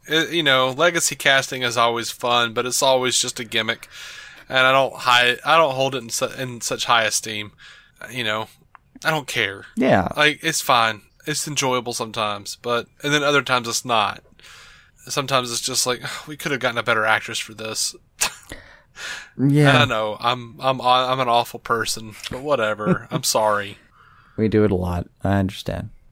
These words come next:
Speaker 1: Uh, so Kreisberg also talked about the Supergirl finale in the, uh,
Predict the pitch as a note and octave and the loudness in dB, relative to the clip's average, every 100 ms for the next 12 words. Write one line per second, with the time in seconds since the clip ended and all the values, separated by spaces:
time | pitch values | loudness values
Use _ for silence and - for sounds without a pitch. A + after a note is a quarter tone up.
0 | _ - C#3+ C#3 - C#3+ D3+ C#3+ - C3+ | _ -2 2 2 0 0 2 2 0 -2
1 | A#2+ A#2+ - A2+ A#2 A#2+ A2 A2 - B2+ | 0 0 -2 -2 0 0 -6 -6 -6 -6
2 | A2+ A#2 - A2 A2+ A2+ A2+ A2 A2+ A2 | -6 -6 -6 -2 -2 -2 -6 -10 -10 -8
3 | A2 G#2+ - - - - _ - A#2 A2 | -8 -10 -12 -20 -20 -20 _ -2 0 0
4 | G#2 G#2+ A2+ - | -4 -8 -12 -14